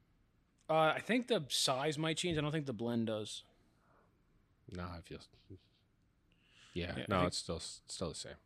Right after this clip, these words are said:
Speaker 1: Yeah. 'Cause he'll do that. Even, even his T A A releases, like, sometimes the size will change. But, uh, this year, I think it was actually a new blend. But usually he keeps the Connecticut Broadleaf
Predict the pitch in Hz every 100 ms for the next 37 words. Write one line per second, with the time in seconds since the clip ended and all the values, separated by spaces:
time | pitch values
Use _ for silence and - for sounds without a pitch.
0 | - 135 101 - - - _ _ _ _
1 | _ _ _ - - - 202 285 185 196
2 | 151 170 202 190 190 196 202 175 - -
3 | 175 151 160 147 139 123 - 117 110 120
4 | 110 - 139 135 117 139 131 120 113 120
5 | 107 104 - 95 - _ - 139 135 135
6 | 151 - - 160 147 143 135 127 123 -
7 | 127 117 120 113 117 110 120 131 135 135
8 | 120 117 - 117 - 113 101 135 120 113
9 | 98 113 113 107 107 -